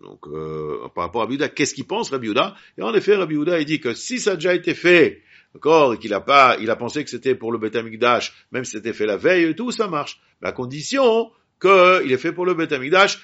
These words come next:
et qu'il n'ait pas aussi détaché son esprit. Mais par contre,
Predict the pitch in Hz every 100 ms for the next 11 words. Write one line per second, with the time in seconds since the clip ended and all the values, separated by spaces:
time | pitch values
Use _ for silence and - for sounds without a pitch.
0 | _ - 127 151 156 147 123 139 104 104
1 | 143 113 98 80 - 76 _ _ - -
2 | 90 87 165 147